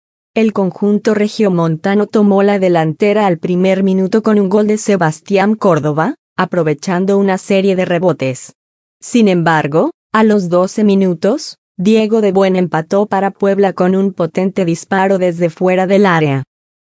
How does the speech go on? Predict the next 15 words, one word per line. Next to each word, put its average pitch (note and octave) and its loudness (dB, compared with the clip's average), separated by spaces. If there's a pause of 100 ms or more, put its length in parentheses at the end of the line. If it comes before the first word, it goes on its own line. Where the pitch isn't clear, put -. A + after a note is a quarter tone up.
(100)
Tigres F#3+ 0
intentó E3 0
recuperar F3+ -2
la F#3 -2
ventaja E3+ -2
rápidamente, G#3 0 (220)
pero F#3+ 2
el F3 -2
portero F3 0
Miguel F3 0
Jiménez F3 0
realizó E3+ 0
varias G#3+ 0
atajadas G3 -2
clave. D#3+ 0